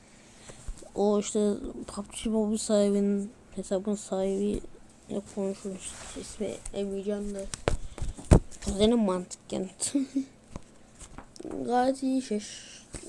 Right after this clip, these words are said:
Zaten ne oldu bilmiyorum. Yanlışlıkla ayarlayı falan oldu. O giydim, o giydi, ne oldu?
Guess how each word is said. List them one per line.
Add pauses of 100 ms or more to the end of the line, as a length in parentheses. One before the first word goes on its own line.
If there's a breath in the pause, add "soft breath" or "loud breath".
(260)
Zaten
ne
oldu
bilmiyorum. (1500)
Yanlışlıkla
ayarlayı
falan
oldu.
O
giydim,
o
giydi,
ne
oldu?